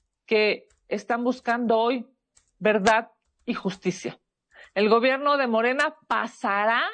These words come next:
a la historia como un gobierno que tiró los recursos públicos de los mexicanos en obras que no dan resultados.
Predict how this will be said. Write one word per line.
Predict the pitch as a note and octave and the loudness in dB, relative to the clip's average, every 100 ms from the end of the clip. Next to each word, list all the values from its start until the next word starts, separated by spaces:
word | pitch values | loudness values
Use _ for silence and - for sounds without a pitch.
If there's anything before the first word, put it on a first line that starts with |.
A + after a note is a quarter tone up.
| - - | -10 -6
a | A3 | -2
la | G#3+ | 0
historia | G3+ G3 B3+ C4 D#4 E4 _ _ _ | 0 -2 0 0 0 -2 _ _ _
como | A3 A#3 | 4 4
un | D4 | 6
gobierno | D4+ C4 C#4 D4 D4+ E4+ - _ _ _ | 4 4 0 0 -2 -4 -8 _ _ _
que | - D4+ | -2 -2
tiró | D4 - C4+ C#4 D#4 A4+ C5 _ _ _ _ _ _ - | -2 2 4 4 2 0 -6 _ _ _ _ _ _ -4
los | C4 C4 | 0 0
recursos | C4 B3+ D4 C#4 D#4+ C#4+ | -2 -2 -4 -2 -2 -4
públicos | - D4+ C#4+ C4+ C#4+ C4+ - _ | -2 0 0 -2 -4 -4 -6 _
de | F#3+ C#4 D4 | -4 0 2
los | E4 D#4+ G#4 | 2 0 -2
mexicanos | F4 C#4+ B3 F#3 A3 A#3 C4+ - _ _ _ _ - | -4 -4 -6 -8 -6 -2 -4 -6 _ _ _ _ -6
en | A3+ A#3+ | 0 2
obras | C#4+ D4+ C4 A#3 - - _ _ _ | 2 0 -2 -6 -12 -20 _ _ _
que | - A3 | 4 10
no | A3+ B3 C4+ D4+ _ _ - | 10 10 8 2 _ _ -6
dan | F3+ A#3+ A#3+ B3 A#3+ | 2 4 4 0 0
resultados. | B3+ A#3 G3+ F#3+ G#3 G3+ - - | 0 0 -4 -2 -2 -4 -10 -20